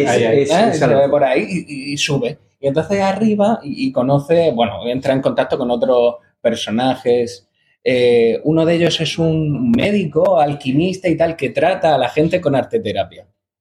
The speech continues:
Speaker 3: No sé si, bueno, no es arteterapia, no lo dicen en el cómic, pero
Speaker 2: Elías
Speaker 3: <laughs>
Speaker 2: Aureolus Palingenius.
Speaker 3: Eh, es, exactamente. Pues eso. Y,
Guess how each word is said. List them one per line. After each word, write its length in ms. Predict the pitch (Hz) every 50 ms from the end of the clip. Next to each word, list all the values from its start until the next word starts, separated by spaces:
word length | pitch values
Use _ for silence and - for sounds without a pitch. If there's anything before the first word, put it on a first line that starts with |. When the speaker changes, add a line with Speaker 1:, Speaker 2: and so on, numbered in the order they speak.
| _ _
Speaker 3:
No 100 | 104 110
sé 180 | - - 113 107
si, 260 | - - 113 107 98
bueno, 240 | 104 135 139 123 107
no 120 | 120 156 185
es 120 | 196 -
arteterapia, 560 | 208 190 - 170 147 151 151 170 175 147 123 113
no 100 | 120 131
lo 100 | 135 135
dicen 240 | 139 139 147 135 139
en 100 | 139 131
el 120 | 117 107
cómic, 360 | - 170 202 185 135 117 - -
pero 320 | 110 104 107 104 101 - - - -
Speaker 2:
Elías 680 | 139 135 139 147 185 196 202 196 208 196 226 214 - -
Speaker 3:
<laughs> 260 | - 147 170 - 226 151
Speaker 2:
Aureolus 880 | 147 151 151 143 147 143 147 165 196 202 208 208 214 214 - - 165 147 - - -
Palingenius. 1040 | 147 143 143 143 139 131 - - 170 185 170 143 110 107 104 104 - - - - -
Speaker 3:
Eh, 600 | 123 131 143 165 175 170 151 135 135 135 143 156
es, 100 | 151 -
exactamente. 1200 | 143 131 120 127 143 131 - 143 151 160 - - 180 175 - 160 151 143 120 117 117 - 104 95 - _ _ _ - - - _ _
Pues 260 | - 143 139 135 - 139
eso. 320 | 127 123 - 120 - - -
Y, 400 | 160 165 160 165 170 175 -